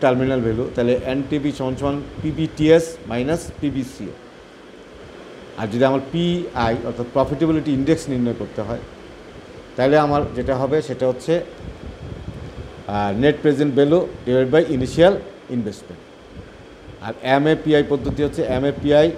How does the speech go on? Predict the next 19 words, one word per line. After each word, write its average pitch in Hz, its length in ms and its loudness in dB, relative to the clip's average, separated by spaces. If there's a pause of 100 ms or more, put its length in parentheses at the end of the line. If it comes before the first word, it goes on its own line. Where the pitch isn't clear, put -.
সমান 123 180 -4
সমান 147 260 -4 (120)
D 113 40 -6
plus 131 420 0 (100)
C - 20 -14 (240)
minus 120 240 0 (100)
B - 20 -12 (220)
minus 123 260 -2 (180)
E 151 180 2
divided 120 320 2
by 139 60 4 (160)
A 151 40 6 (120)
into 180 280 4 (380)
একশো। - 320 -2 (1000)
আর 107 280 -4 (320)
ইএ 160 760 4 (720)
এনপিভি 143 460 0
যদি 139 240 2
আমি 139 280 4